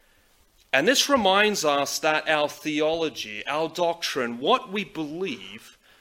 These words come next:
especially about God, it's meant to shape, govern, and impact how we live.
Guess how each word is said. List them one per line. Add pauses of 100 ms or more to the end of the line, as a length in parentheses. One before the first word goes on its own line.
(580)
especially
about
God,
it's
meant
to
shape, (300)
govern,
and
impact
how
we
live.